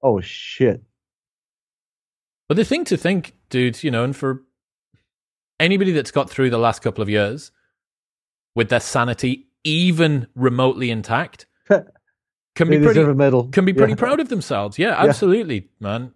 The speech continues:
Speaker 2: Uh, you know, it's, and that's the thing, because it's not, it's not, there's no glory attached to it. There's no prestige. You don't get a blue tick on Twitter for doing this.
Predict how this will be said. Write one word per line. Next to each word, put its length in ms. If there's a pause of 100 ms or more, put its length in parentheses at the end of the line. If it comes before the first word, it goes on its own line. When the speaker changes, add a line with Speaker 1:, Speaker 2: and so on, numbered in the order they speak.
Speaker 2:
Uh, 100
you 160
know, 120
it's, 260 (720)
and 140
that's 160
the 80
thing, 240
because 260
it's 140
not, 240 (440)
it's 180
not, 240
there's 140
no 120
glory 420
attached 420
to 100
it. 180 (160)
There's 160
no 120
prestige. 840 (420)
You 60
don't 160
get 140
a 40
blue 160
tick 220
on 100
Twitter 320
for 120
doing 260
this. 480